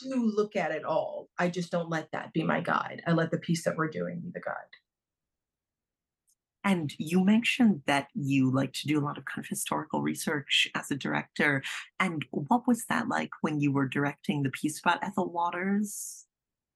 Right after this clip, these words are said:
Speaker 2: That
Speaker 1: Oh, oh my gosh, I love that you talked about the piece. Um,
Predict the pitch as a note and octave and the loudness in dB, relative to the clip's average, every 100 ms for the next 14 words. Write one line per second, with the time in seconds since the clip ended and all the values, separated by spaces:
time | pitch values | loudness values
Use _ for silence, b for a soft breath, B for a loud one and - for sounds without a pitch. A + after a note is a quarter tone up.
0 | - - - - _ _ - - - C4 | -6 -6 -6 -16 _ _ -20 -16 2 6
1 | C4+ B3+ A3+ F#3 B B B B B _ | 8 8 8 4 B B B B B _
2 | _ _ _ - C#4 C#4 B3+ A#3+ B3 A3+ | _ _ _ 6 6 8 6 6 6 4
3 | A#3 A#3 A#3 A#3 A#3 A#3 A3+ G#3 G#3+ G#3 | 2 0 0 0 0 0 -2 -2 -2 0
4 | F#3+ F#3+ F#3 F#3 F3 E3+ - b b b | 0 0 0 0 -4 -4 -12 b b b
5 | b - A3+ A3 G#3+ | b 4 6 8 6